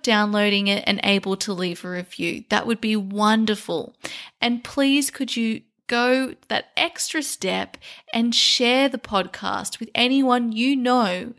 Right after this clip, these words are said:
who is struggling with this topic. We really do need to share more. And please let them know that I also have a free video training, and all they need to do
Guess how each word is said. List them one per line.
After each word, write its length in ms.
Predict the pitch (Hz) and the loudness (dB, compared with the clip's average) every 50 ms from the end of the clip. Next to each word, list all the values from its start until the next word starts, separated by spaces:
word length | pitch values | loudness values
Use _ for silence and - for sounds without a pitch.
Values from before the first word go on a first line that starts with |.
| _ - | _ -6
who 100 | 226 214 | -4 -2
is 80 | 214 | -2
struggling 600 | - - - - 214 196 202 - 208 208 202 202 | -2 -2 0 0 0 0 0 0 0 0 0 0
with 200 | 190 180 180 _ | -4 -6 -8 _
this 180 | - 180 185 - | -8 -6 -6 -6
topic. 640 | - - - - - - - - - - - - _ _ _ _ _ _ _ _ _ _ - | -6 -8 -8 -12 -12 -14 -16 -16 -16 -20 -20 -20 _ _ _ _ _ _ _ _ _ _ -6
We 120 | 208 214 | -4 -4
really 420 | 214 214 233 233 240 247 254 262 240 | -2 0 2 4 6 6 6 4 2
do 240 | 254 226 214 214 | 2 2 2 2
need 300 | 202 196 190 185 185 185 | 2 2 0 0 -2 -4
to 240 | - - 202 185 - - - | -4 -4 -4 -4 -4 -4 -2
share 460 | - - - - 185 180 180 180 180 | 0 0 2 2 2 2 0 0 -2
more. 340 | 185 185 185 - - - - - - - - - | -4 -6 -6 -6 -6 -8 -8 -12 -14 -16 -8 -4
And 220 | - 226 226 226 | -2 -2 -2 -2
please 400 | - - - 262 277 285 277 277 | -2 0 2 4 4 4 4 2
let 160 | 302 277 - - | 2 0 0 0
them 120 | 247 240 | -2 0
know 200 | 233 226 226 226 | 2 2 2 2
that 120 | 220 208 | 2 0
I 120 | 190 180 - | 0 -2 -2
also 420 | - 202 202 208 214 - - 240 | 0 2 2 2 2 2 0 -2
have 200 | 226 214 208 185 | -2 -2 -4 -4
a 60 | 180 | -6
free 400 | 180 - - - 202 214 247 277 | -10 -8 -4 0 2 4 4 2
video 440 | 269 269 254 226 220 208 202 202 196 | 2 0 0 -2 0 0 2 2 0
training, 560 | 196 - - 202 185 185 180 185 185 185 185 - - - - - | 0 -2 -2 -2 -2 -2 0 -2 -2 -4 -4 -8 -12 -16 -14 -10
and 100 | - - | -8 -6
all 240 | - - 190 190 202 | -4 -2 0 0 2
they 160 | 226 233 247 | 2 2 2
need 200 | 240 247 247 240 | 2 0 -2 -2
to 100 | - 285 | -4 -4
do 540 | 247 - - 202 196 185 180 180 190 202 | -4 -2 -2 0 0 0 0 -2 -4 -4